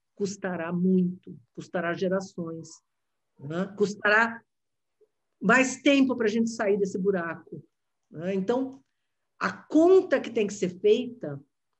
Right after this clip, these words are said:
pe-, por essa equipe econômica, por esse governo, não é somente uma questão de justiça social, porque eu não considero que eles têm um coração. Esse povo é ruim,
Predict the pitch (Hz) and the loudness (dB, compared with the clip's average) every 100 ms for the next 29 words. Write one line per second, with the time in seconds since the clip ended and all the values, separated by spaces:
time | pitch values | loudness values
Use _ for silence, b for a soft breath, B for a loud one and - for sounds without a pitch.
0 | _ _ - 220 226 - 196 247 277 - | _ _ 4 6 6 2 2 2 -2 -4
1 | 254 214 214 196 202 202 196 208 214 180 | -6 -6 -4 -4 -6 -4 2 2 2 -2
2 | 151 180 226 220 185 151 147 _ _ _ | 2 4 4 4 -2 -6 -10 _ _ _
3 | _ - 214 269 277 349 349 349 311 294 | _ -2 4 6 6 2 2 2 2 2
4 | 285 294 247 247 226 208 214 226 - 214 | 0 0 -2 -2 -2 -4 -4 -4 -4 -4
5 | - 202 180 - 262 294 339 381 440 381 | -2 0 0 2 4 6 6 6 4 2
6 | 349 - 233 254 269 294 277 - 277 302 | 0 0 0 0 0 -2 -6 -8 -8 0
7 | 311 330 226 185 - 247 254 349 - 262 | 2 2 -2 -4 -2 0 4 2 2 -2
8 | 165 - | -2 -4